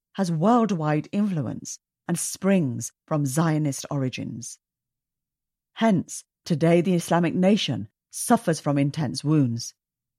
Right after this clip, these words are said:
Palestine has been stolen from it. Al-Aqsa Mosque remains a hostage,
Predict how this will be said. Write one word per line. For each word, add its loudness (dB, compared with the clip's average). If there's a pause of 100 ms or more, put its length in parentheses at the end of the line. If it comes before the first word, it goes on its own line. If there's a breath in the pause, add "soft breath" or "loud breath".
(140)
Palestine 2 (200)
has -2
been 2
stolen 2
from -6
it. -10 (260)
Al-Aqsa 0
Mosque 2 (180)
remains 2
a 4
hostage, -4